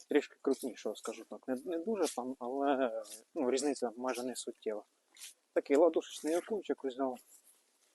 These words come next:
І трішки я його не дотягнув, буквально там, можливо,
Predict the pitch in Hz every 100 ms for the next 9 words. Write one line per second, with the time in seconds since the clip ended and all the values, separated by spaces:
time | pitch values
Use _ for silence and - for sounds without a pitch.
0 | _ _ - - 127 135 139 120 120 -
1 | - 117 117 113 117 117 113 - 117 113
2 | 110 - 113 110 123 113 110 120 110